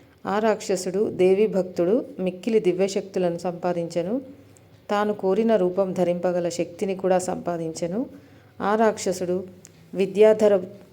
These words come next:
పుత్రికను చూచినంతనే ఆమెపై మరలుకొనెను. ఆమెను ఎట్లైనను వివాహం చేసుకొనవలెనని తలచెను. ఆ రాక్షసుడు మిక్కిలి శక్తివంతుడు. శివుని తపంచే మెప్పించి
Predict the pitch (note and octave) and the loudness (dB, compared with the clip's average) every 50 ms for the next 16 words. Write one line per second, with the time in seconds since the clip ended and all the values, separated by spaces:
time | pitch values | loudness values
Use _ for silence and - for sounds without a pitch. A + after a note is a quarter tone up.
0 | - - - - F#3 F3+ - F3+ F#3 F#3 F#3+ F3 E3+ E3+ - F#3 F#3+ F#3+ G3 G#3+ | -20 -20 -8 -8 -8 -6 -4 -6 -4 -2 -2 -2 -2 -2 -2 -2 -2 -2 -2 -4
1 | G3 F#3+ F#3 F#3 F#3+ G3 G#3 A#3 B3 G#3+ F3+ - - - - F#3+ F#3+ F#3+ F#3+ F#3 | -4 -4 -6 -4 -6 -4 -2 -2 -2 -4 -6 -8 -12 -6 -4 -4 -2 -2 -4 -2
2 | F#3 F#3+ F3+ G3 A#3 C4+ C4+ - - - - - - - _ _ - - - _ | 0 2 2 2 2 0 -2 -6 -12 -16 -18 -20 -20 -20 _ _ -20 -20 -20 _
3 | _ - - - - F#3 F#3 F3+ F#3+ G3 F#3+ - F#3 E3 E3 E3 E3+ F#3 A#3+ D4+ | _ -20 -18 -8 -4 -4 -2 0 0 -2 0 0 0 0 0 -4 -2 -2 -2 -2
4 | G4+ - - - G3 F#3+ F#3+ F#3+ F#3+ F#3 F#3+ F#3 - - F3 E3 E3+ - G#3 G#3 | -4 -6 -8 -4 -4 -2 -2 -2 -4 -6 -6 -8 -4 -4 -4 -4 0 0 2 2
5 | G#3+ A3 A3 A3 A3+ G3+ F#3 F3+ F3+ F#3 F#3 F#3 F#3+ F#3+ F#3 F#3 F3+ F3 E3+ F3 | 2 2 0 0 0 0 0 0 0 0 0 -2 -2 -4 -4 -2 -2 -4 -4 -4
6 | - - E3+ E3+ E3+ E3 E3 E3+ E3+ E3+ E3 E3 - E3 D#3 D#3+ D3+ - F3 D#3+ | -8 -8 -6 -6 -4 -4 -4 -6 -6 -6 -8 -6 -6 -4 -4 -4 -4 -6 -6 -4
7 | F#3+ B3 - - - - - - - _ _ _ _ - F#3+ G3 G3+ G#3+ G3 F#3 | -4 -6 -6 -8 -16 -20 -20 -20 -20 _ _ _ _ -6 -4 -2 0 0 -2 -2
8 | F#3+ - G3+ F#3 F#3 G3 G3 B3 A3+ F#3+ F#3 F#3 F#3 - A3+ G#3+ G#3+ - G3 F3+ | -2 -4 -4 -4 -4 -2 -2 -2 -2 -2 -4 -6 -6 -4 -2 -2 -2 -2 -4 -6
9 | F3+ - F#3 F3 E3+ E3 D#3+ D#3 F3 E3+ F#3+ A#3 C4+ C4+ - - - - - _ | -6 -6 -6 -4 -4 -6 -4 -4 -4 -2 -2 -2 -4 -4 -8 -16 -20 -20 -20 _
10 | - - G#3 G3 A3 A3+ A3 G#3+ G#3 F#3+ F#3 F#3+ F#3+ F#3+ F#3 F#3 G3 F3+ E3+ E3+ | -8 -6 -2 -2 0 0 0 0 0 -2 0 0 -2 -2 -2 -2 -4 -4 -2 -4
11 | E3+ E3+ - - F#3 F3+ F#3 - B3+ C#4 | -6 -6 -6 -6 -6 -6 -4 -2 -4 -4